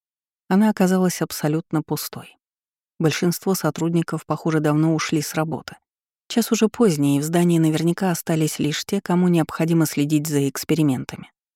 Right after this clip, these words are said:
Я включила кофеавтомат и через секунду уставилась на мигающую панель,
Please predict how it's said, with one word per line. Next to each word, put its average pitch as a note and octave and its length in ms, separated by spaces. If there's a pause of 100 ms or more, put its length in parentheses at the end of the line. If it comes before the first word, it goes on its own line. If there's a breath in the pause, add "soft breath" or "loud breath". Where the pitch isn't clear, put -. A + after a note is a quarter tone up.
(760)
Я F3 120
включила C#3+ 480
кофеавтомат E3 760
и F#3 80
через F3 260
секунду G3 400
уставилась D#3+ 640
на D#3 40
мигающую D#3+ 640
панель, C#3+ 480